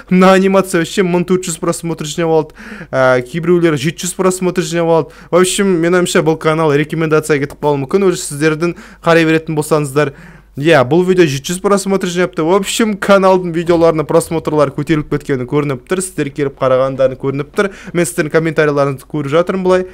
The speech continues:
Жалпы, рахмет сіздерге осындай активность көрсетіп жатқандарыңызға бұл ескі каналға.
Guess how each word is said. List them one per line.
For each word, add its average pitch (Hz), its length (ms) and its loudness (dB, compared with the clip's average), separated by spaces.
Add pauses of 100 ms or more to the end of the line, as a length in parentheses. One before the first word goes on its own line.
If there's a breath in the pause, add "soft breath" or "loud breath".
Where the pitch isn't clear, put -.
(320 loud breath)
Жалпы, 151 400 2
рахмет 165 320 2
сіздерге 143 320 -6
осындай 135 320 -2
активность 143 320 -8
көрсетіп 139 300 -8
жатқандарыңызға 135 580 -4
бұл 165 160 -2
ескі 151 240 -6
каналға. 151 400 2